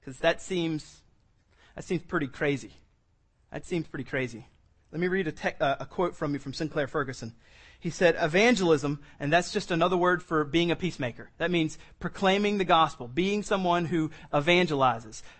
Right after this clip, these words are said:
Ev-, euangelion's the Greek word. Evangelism, euangelion, just means the gospel. And so you are a gospel speaker. Evangelism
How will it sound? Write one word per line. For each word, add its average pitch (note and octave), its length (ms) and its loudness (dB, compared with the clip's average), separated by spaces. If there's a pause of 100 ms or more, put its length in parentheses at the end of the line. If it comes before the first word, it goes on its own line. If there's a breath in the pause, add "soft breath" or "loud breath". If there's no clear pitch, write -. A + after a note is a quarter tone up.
Ev-, D3 180 -6
euangelion's G3 840 8
the D#3+ 80 -2
Greek G3 240 0
word. C#3 260 4
Evangelism, D#3+ 600 0 (100)
euangelion, E3 720 2 (140 soft breath)
just - 180 -4
means F#3 180 4
the G3 100 -2
gospel. D#3+ 380 4 (500)
And C#3+ 100 -6
so D#3 140 2
you E3+ 300 0
are E3+ 380 8 (220 soft breath)
a C3 60 -8
gospel F3 580 0
speaker. - 480 -8 (760)
Evangelism E3 800 6